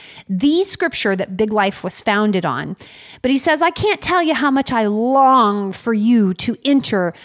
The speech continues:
this wide open, spacious life." We didn't fence you in.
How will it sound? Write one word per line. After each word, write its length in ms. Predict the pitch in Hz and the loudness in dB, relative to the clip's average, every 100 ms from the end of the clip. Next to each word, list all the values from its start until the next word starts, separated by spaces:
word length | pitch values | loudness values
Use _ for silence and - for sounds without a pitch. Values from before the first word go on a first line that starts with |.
| - - | -20 -8
this 240 | 233 262 240 | -4 -2 0
wide 800 | 233 - 330 330 330 349 370 339 | -2 -2 -2 0 2 2 4 4
open, 580 | 311 302 240 196 190 - - - | 2 0 0 0 0 -4 -12 -6
spacious 1120 | - - - _ 381 349 240 - 233 - - | -4 -2 -4 _ 0 2 2 0 0 0 -2
life." 560 | 208 196 - - - - - _ _ _ _ _ _ _ _ _ _ _ _ | -2 -2 -4 -12 -20 -20 -20 _ _ _ _ _ _ _ _ _ _ _ _
We 140 | 202 269 | -2 0
didn't 240 | 339 302 | 2 2
fence 680 | - - 247 247 247 - - | 0 -2 0 2 0 -2 -6
you 500 | 196 214 220 220 208 - | -2 2 2 2 -2 -4
in. 400 | 202 180 156 | -4 -2 -6